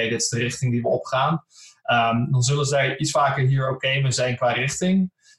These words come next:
Ehm, maar ze zullen daar vaker alle getallen, zeg maar, voor gebruiken om die richting of bij te sturen of daarin te bewijzen, zeg maar, dat we, dat je op het juiste pad zit. En ik denk dat dat wel, dat wat anders is.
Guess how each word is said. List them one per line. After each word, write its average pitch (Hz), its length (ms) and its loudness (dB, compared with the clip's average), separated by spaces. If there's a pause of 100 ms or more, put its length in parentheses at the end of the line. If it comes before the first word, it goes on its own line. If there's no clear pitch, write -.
Ehm, 120 540 0
maar 131 160 0
ze 131 120 -2
zullen 139 240 -2
daar 131 260 0
vaker 135 400 0
alle 131 220 0
getallen, 131 480 -4
zeg 131 180 0
maar, 131 160 -4
voor - 160 -6
gebruiken 120 460 0
om 127 140 -2
die 123 120 0
richting 127 340 -4
of 127 160 -2
bij 123 240 0
te 143 80 -4
sturen 165 520 0 (320)
of 117 180 -2
daarin 127 300 2
te 127 100 -4
bewijzen, 120 460 0
zeg 127 160 -4
maar, 117 140 0
dat 113 160 -4
we, 120 200 -2
dat 117 140 -8
je - 60 -10
op 117 60 -12
het - 120 -18
juiste - 360 -2
pad - 220 -4
zit. - 320 -4 (760)
En 131 120 2
ik 117 100 2
denk 135 160 2
dat 135 120 0
dat 139 220 -2
wel, 127 480 0
dat 120 120 -2
wat 120 160 -4
anders 143 400 0
is. 175 380 -2